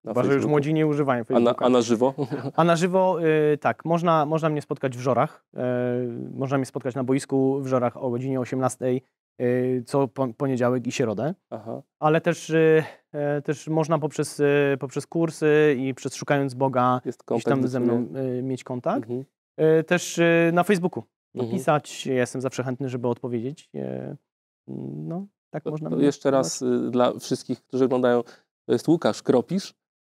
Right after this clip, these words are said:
Speaker 1: y, czyli jak się go, y, wyszuka w Facebooku, to
Speaker 2: Tak,
Speaker 1: się znajdzie,
Speaker 2: jest.
Speaker 1: tak? Jest otwarty, odpisze, y, i fajnie wszystko wyjaśni.
Speaker 2: Tak,
Speaker 1: Tak.
Speaker 2: mam nadzieję, że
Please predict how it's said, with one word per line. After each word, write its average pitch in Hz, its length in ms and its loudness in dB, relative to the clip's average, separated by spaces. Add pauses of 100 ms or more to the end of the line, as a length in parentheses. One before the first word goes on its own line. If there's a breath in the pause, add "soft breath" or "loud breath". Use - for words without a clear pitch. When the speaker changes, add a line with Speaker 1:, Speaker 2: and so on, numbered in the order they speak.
Speaker 1:
y, 123 180 -2 (120)
czyli 120 140 -2
jak 120 140 2
się - 140 -4
go, 117 360 0
y, 120 200 -2
wyszuka 127 400 2
w 117 100 0
Facebooku, 120 480 -2
to 120 60 -2
Speaker 2:
Tak, - 100 -6
Speaker 1:
się 113 60 -2
znajdzie, 120 320 2
Speaker 2:
jest. 170 220 -4
Speaker 1:
tak? 127 240 -2
Jest 127 140 -4
otwarty, 147 400 0
odpisze, 170 560 0 (640)
y, 127 300 0
i - 140 -6
fajnie 143 300 2
wszystko 127 300 -2
wyjaśni. 110 420 -2 (360)
Speaker 2:
Tak, - 360 -4
Speaker 1:
Tak. 117 140 -2
Speaker 2:
mam 135 140 -2
nadzieję, 131 420 2
że 117 380 0